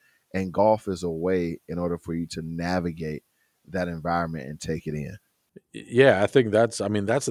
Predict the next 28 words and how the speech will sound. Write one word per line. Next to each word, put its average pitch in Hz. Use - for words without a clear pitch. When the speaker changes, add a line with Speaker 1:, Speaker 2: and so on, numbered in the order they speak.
Speaker 2:
probably 120
the 104
thing 113
about 101
it 98
that 95
I, 98
I 107
mean, 110
the, 101
the 98
challenge 160
of 104
the 101
game 104
itself 92
is, 82
you 104
know, 95
is 90
one 98
thing. 80
That's, 98
you 101
know, 90
that's 98
never 95
gonna 87